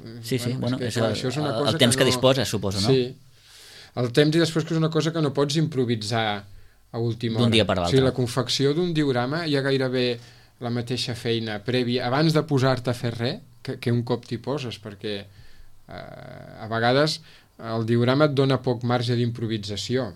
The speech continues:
Speaker 2: i has
Speaker 1: Mhm.
Speaker 2: de tenir la feina molt ben, eh, estructurada per evitar sorpreses des-,
Speaker 1: Eh,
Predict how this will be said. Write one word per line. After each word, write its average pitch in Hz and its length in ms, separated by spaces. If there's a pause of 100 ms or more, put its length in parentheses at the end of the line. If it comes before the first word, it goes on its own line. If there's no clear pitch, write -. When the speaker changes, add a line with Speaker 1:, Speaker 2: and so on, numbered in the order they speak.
(160)
Speaker 2:
i 110 120
has 107 100
Speaker 1:
Mhm. 98 60
Speaker 2:
de 117 60
tenir 120 240
la 117 100
feina 123 340
molt 120 280
ben, 113 520 (540)
eh, - 340
estructurada 113 600
per 139 140
evitar 113 300
sorpreses 98 640
des-, 98 260
Speaker 1:
Eh, - 20